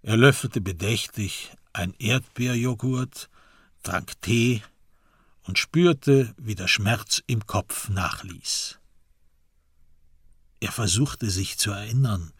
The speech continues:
was gestern Abend noch alles geschehen war.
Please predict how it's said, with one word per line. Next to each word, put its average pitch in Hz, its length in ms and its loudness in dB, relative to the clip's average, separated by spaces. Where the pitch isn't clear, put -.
was - 300 -2
gestern 113 480 0
Abend 104 480 -2
noch - 160 -8
alles 92 420 -4
geschehen 87 560 -2
war. - 320 -10